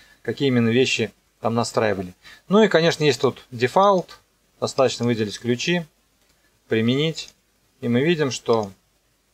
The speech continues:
ключи стали по умолчанию. То есть можем вот F девять применить к ним. Вот. Здесь уже стандартная работа проходит.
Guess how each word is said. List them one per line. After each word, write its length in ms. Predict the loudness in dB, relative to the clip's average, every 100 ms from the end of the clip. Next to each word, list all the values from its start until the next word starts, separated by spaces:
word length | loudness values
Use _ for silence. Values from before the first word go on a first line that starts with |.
| _
ключи 440 | -10 -6 -2 -2 -2
стали 460 | -2 0 0 0 -6 _ _ _
по 80 | -4
умолчанию. 540 | -2 -2 -2 -4 -4
То 120 | -6 -10
есть 100 | -6
можем 280 | -8 -8
вот 120 | -8 -4
F 140 | -2
девять 360 | 2 2 2 0
применить 520 | 0 0 0 -4 -6
к 60 |
ним. 200 | -6 -6 -8 _ _ _ _ _ _ _ _ _ _ -18
Вот. 200 | -14 -14 -16 _ _ _ _ _ _ _ _ -6
Здесь 220 | -4 -2
уже 400 | -2 2 2 0 -8 _ _ -16
стандартная 560 | -4 0 2 0 -2
работа 340 | -2 -2 -4 -6
проходит. 420 | -10 -8 -4 -6